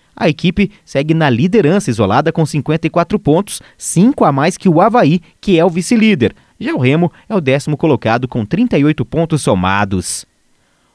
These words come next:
Uma reunião do Conselho Deliberativo do Atlético Paranaense decidiu,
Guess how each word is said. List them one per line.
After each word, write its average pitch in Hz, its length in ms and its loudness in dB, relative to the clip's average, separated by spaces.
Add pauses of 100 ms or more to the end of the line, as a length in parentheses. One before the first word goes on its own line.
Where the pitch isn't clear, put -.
(160)
Uma 143 360 2
reunião 147 400 2
do 165 120 0
Conselho 160 480 2
Deliberativo 170 880 2
do 131 140 0
Atlético 131 580 0
Paranaense 113 1000 0 (240)
decidiu, 123 640 0